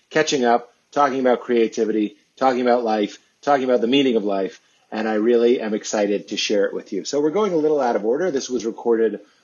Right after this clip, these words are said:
a while ago, which means any mentions of politics or anything like that, obviously, we didn't know what was going on now,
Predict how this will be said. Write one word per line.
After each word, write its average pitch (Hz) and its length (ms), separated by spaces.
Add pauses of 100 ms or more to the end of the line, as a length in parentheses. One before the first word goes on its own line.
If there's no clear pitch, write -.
(140)
a 98 80
while 131 400
ago, 104 460 (280)
which 113 240
means 113 380
any 120 400
mentions 104 680
of 90 500
politics 120 600
or - 20
anything 104 300
like 98 180
that, 107 420
obviously, 104 680
we 107 180
didn't 113 240
know 110 380 (260)
what 117 100
was 101 140
going 107 240
on 107 120
now, 165 440